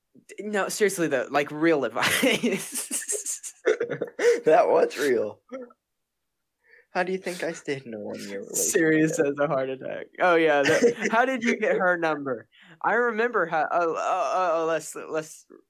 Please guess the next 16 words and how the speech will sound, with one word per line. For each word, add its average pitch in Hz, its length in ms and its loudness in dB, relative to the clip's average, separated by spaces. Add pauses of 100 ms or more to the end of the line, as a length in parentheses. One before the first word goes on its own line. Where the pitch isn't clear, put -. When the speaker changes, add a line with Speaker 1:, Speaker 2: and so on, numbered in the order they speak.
(240)
Speaker 1:
recount, 139 420 -6 (160)
recalled, 131 760 -6 (160)
re- 120 160 -16 (220)
Speaker 2:
Recount. - 440 -8 (120)
Speaker 1:
Hmm. 135 160 -12 (840)
Recount? 131 520 -6 (680)
Speaker 2:
Recount. 101 380 -14
Speaker 1:
The 127 160 -6 (100)
recount 131 580 -2
Speaker 2:
Or 110 60 -6
Speaker 1:
Jack-, 127 200 -2
Speaker 2:
recount 120 260 -6
this - 140 -12
Speaker 1:
Dracula. 127 400 -2
Speaker 2:
quickly. 71 200 -20 (600)
Speaker 1:
Okay. 127 200 -6